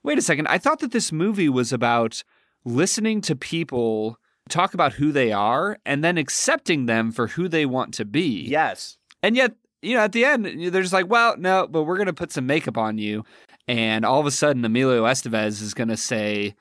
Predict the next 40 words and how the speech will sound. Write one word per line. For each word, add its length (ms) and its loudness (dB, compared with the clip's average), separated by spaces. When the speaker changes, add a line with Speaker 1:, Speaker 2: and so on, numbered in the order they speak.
Speaker 1:
"Well, 140 -4
I 80 0
never 240 0
really 260 0
saw 300 0
you 220 2
before." 640 -4
And, 300 -12
and, 160 -10
"Wow, 460 0
let's, 440 -4
you 140 -4
know, 120 -2
date 340 0
now 320 -2
and 100 -4
make 200 0
out 140 2
in 80 -8
front 160 -2
of 60 -4
our 100 2
parents 540 -2
without 240 0
them 140 -4
saying 260 -2
anything 240 -6
about 320 0
it." 220 -4
And 260 -6
I, 180 2
it's 320 0
just 200 0
a 60 2
super 500 0
weird 600 -2
inclusion 800 0
into 200 0
this 240 -2
movie. 580 -2